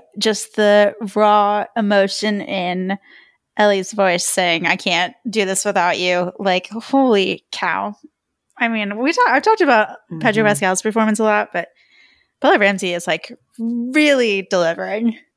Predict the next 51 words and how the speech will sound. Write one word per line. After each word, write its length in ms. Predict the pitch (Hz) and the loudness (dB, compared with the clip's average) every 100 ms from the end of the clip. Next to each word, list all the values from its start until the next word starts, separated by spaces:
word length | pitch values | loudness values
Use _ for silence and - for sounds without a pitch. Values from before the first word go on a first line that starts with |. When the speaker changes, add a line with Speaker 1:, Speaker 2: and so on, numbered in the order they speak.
| - | -4
Speaker 2:
Yeah, 260 | 208 190 | 0 0
this 180 | 180 185 | -2 -6
was, 140 | 262 | -4
like, 120 | 285 277 | -4 -4
the 60 | |
standout 520 | 220 175 170 165 151 | -4 -2 0 0 0
performance 760 | - 151 143 151 147 147 - - | -2 -6 -4 -2 -2 -4 -4 -6
thus 360 | - 160 147 | -4 -4 -2
far 320 | - 139 143 143 | -2 0 2 0
in 200 | 143 139 | -4 -8
the 80 | |
show 400 | 139 - 139 135 | -6 -2 0 0
for 160 | 135 143 | 0 -4
me. 500 | 139 135 135 135 - - | -4 -4 -6 -8 -8 -6
And 120 | 170 | -2
it's 140 | 185 | -2
not 160 | 240 262 | 0 -2
to 80 | 226 | -2
say 160 | 226 | -2
I 80 | 175 | 0
haven't 260 | 180 165 - | 0 -2 -4
liked 200 | 170 - | -4 -2
her 120 | 110 | 0
all 120 | 156 | 0
throughout. 400 | 156 151 151 143 | 0 0 2 2
I 120 | - | 0
really 280 | 160 160 147 | -2 -2 -4
have. 440 | 143 151 147 147 | 0 0 0 -2
But 120 | 156 151 | -6 -2
there 120 | 185 | 0
were 120 | 202 | 0
so 240 | - 196 | 0 -2
many 160 | 175 165 | -2 -2
moments 360 | 156 160 165 156 | -2 -2 -4 -4
in 80 | |
this 140 | 151 151 | -4 -2
episode 420 | 143 156 160 156 | -4 -4 -2 0
where 140 | 151 | 0
I 120 | 135 151 | 0 -2
was 200 | 151 151 | -6 -6
really 300 | 160 156 143 | -4 -2 -4
impressed 460 | 147 143 147 - | -4 -4 -4 -6
with 460 | 156 147 143 - - _ _ | -2 0 -2 -6 -20 _ _
the 140 | 160 165 | -6 -2
way 240 | 160 160 | 0 0
she's 300 | - 165 147 | -2 -4 -6
building 800 | 139 - 151 147 160 151 151 151 | -10 -4 -2 -2 -2 -2 -4 -6
the 160 | 151 131 | -4 -2
Ellie 240 | 151 156 | -2 -4
character. 480 | - 143 156 190 190 | -4 -4 -2 -2 0
Like, 200 | 170 | -2